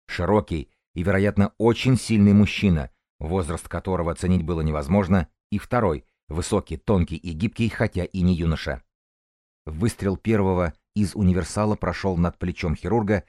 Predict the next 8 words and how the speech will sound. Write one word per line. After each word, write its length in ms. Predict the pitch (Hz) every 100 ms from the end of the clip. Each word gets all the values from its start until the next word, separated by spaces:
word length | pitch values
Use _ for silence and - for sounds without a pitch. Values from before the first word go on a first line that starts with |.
| _ _ _
а 140 | - 90
выстрел 340 | 101 - 92
второго 420 | - 87 101 104
из 240 | 101 104 92
усыпляющего 680 | 85 98 95 87 - 85
пистолета 580 | 78 78 85 101 107 98 - _ -
достиг 440 | 90 95 - 110
цели. 400 | - 92 80 69